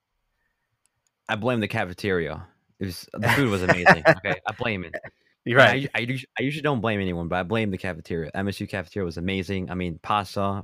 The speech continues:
Speaker 1: burgers, you name it.
Speaker 2: <laughs>
Speaker 1: I started gaining weight. So my pa-, my fear just kept growing with a back tuck. Like, "You know what? I'm
Speaker 2: For
Speaker 1: getting kinda
Speaker 2: sure.
Speaker 1: big."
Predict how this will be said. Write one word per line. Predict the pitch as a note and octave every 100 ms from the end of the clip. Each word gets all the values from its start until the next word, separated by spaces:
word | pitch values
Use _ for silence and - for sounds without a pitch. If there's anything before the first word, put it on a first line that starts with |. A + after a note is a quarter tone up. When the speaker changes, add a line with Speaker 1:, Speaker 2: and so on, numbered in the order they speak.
| -
Speaker 1:
burgers, | G#2 G2 G2 G2+
you | G#2+
name | G2 F#2
it. | E2 - -
Speaker 2:
<laughs> | - - _ _ - - - _ _ _ _ -
Speaker 1:
I | F#2 D#3
started | E3 E3 A#2+
gaining | G#2 G2
weight. | F2+ G#2+ - -
So | G2+ A2+ G#2 G#2 - _ _
my | G#2 G#2 A2+ C3+ D3 D#3 C#3+ _ -
pa-, | - G#2+ G2 _ _ _ _ _ _ _ -
my | G#2 G2+ G#2+ G#2+ G#2+ G#2+ G#2
fear | - - C3 C#3+ A#2+
just | G2 -
kept | G#2+ E2+
growing | G2+ G#2 G2
with | F2+
a | -
back | - F2 C#2
tuck. | F2+ E2
Like, | F2+ F2
"You | A#2
know | C3
what? | C3 C3 B2
I'm | C3+
Speaker 2:
For |
Speaker 1:
getting | D3+ D3
kinda | C3+ G#2 G2+
Speaker 2:
sure. |
Speaker 1:
big." | B2 C#3+ C3 G#2